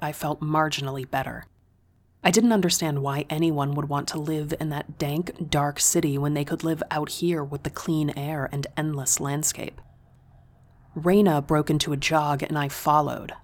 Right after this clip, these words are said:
I practically had to leap into a full run to keep up with her, her strides were so long. For someone who barely cleared five feet tall,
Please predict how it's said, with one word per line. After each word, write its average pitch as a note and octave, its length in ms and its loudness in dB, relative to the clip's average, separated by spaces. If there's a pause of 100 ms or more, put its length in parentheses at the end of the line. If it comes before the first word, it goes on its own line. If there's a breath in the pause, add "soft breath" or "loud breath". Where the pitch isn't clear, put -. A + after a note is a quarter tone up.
(140)
I E3 60 2
practically D#3+ 540 0
had C#3+ 120 -4
to C#3+ 120 -4
leap E3 380 2
into C#3+ 300 -2
a C3+ 60 0
full C#3+ 320 2
run B2+ 420 0
to - 80 -2
keep C#3 260 -4
up D3 160 0
with C#3+ 140 -2
her, A2 280 -2
her C#3+ 180 -4
strides C3+ 420 2
were C3+ 80 -2
so B2 220 -2
long. B2+ 400 -2 (680)
For - 160 4
someone G3 320 4
who F#3 140 4
barely C#3 400 0
cleared C#3 400 -4
five C3+ 320 0
feet C#3+ 240 -2
tall, C3 500 0